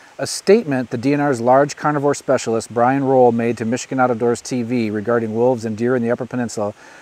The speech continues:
was incomplete and lacked context. Wolves, along with other predators, habitat, and weather, do have an impact on deer populations.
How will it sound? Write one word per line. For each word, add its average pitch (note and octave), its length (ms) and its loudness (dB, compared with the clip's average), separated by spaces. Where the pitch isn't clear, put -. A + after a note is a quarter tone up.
was A2+ 160 -6
incomplete C#3 640 -2
and A#2 120 -6
lacked A#2 300 -2
context. A2+ 640 -4
Wolves, C#3+ 400 0
along B2 320 2
with C3+ 140 0
other C3+ 200 2
predators, A#2 500 2
habitat, C3 500 -2
and D3+ 260 -2
weather, A#2 300 4
do B2 160 -2
have C3 160 0
an B2 80 -2
impact C3 440 -2
on C3 220 0
deer B2 160 0
populations. G#2 800 -4